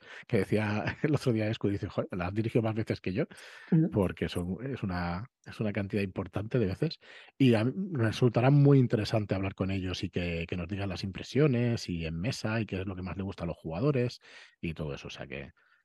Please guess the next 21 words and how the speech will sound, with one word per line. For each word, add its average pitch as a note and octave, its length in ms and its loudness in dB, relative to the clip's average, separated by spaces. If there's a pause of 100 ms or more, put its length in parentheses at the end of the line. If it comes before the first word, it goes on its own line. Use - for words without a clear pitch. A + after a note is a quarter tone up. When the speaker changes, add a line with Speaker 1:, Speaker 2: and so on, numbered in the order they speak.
(200)
Speaker 1:
que D#2+ 220 -4
tendremos, G2 480 -4
no A#2 180 0
tengo A#2+ 140 4
la A2 100 2
fecha C#3+ 240 2
todavía, D3 380 4
pero G2+ 160 0
la F#2 80 0
semana A2 260 0
que A#2 80 0
viene, A2+ 220 4
máximo A2+ 420 0
la G2+ 80 -2
siguiente, A#2+ 440 0
a B2+ 40 2
ver F#2+ 120 -2
si - 100 -6
la F#2 60 -8
podemos F#2+ 240 -6
hacer B2+ 340 -2